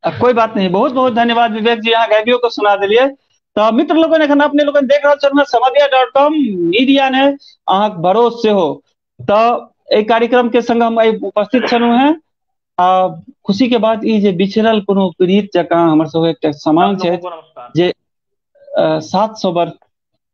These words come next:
Speaker 1: पहिले मिथिला, मूल मिथिला से चलि गेल छलथि है। किछु, अ, गा-, गियासुद्दीन तुगलक के डर के कारण, किछु अकबर के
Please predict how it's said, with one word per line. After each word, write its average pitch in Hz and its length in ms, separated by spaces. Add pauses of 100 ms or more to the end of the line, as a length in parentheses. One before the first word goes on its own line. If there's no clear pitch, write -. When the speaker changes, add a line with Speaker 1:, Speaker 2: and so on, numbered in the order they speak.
Speaker 1:
पहिले 180 460
मिथिला, 160 380
मूल 185 220
मिथिला 165 300
से 160 180 (500)
चलि 175 180
गेल 170 160
छलथि 160 320
है। 160 220 (380)
किछु, - 240
अ, 156 720
गा-, 160 220
गियासुद्दीन 175 540
तुगलक 165 320
के 156 160
डर 180 260
के 190 120
कारण, 160 400 (400)
किछु 160 240
अकबर 170 380
के 165 360